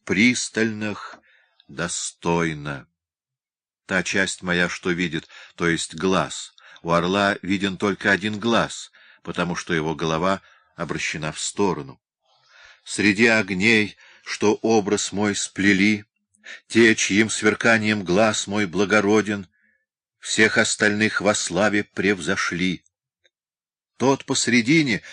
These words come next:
что с зеницей сходен, Святого Духа некогда воспел и нёс, извесив весь, ковчег Господень. Святого Духа некогда воспел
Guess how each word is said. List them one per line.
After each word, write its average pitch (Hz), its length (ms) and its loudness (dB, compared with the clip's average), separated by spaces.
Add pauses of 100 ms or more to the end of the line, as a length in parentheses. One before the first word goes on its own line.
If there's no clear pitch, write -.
(140)
что - 280 2
с 98 60 4
зеницей 123 640 2
сходен, 107 600 0 (280)
Святого 143 560 4
Духа 151 380 4
некогда 143 460 2
воспел 110 640 0 (400)
и 98 160 2
нёс, 151 500 4
извесив 127 680 0
весь, 98 540 0 (400)
ковчег - 920 -2 (300)
Господень. 92 840 -4 (1800)
Святого 95 580 -2
Духа 127 320 -6
некогда 117 460 -4
воспел 104 640 0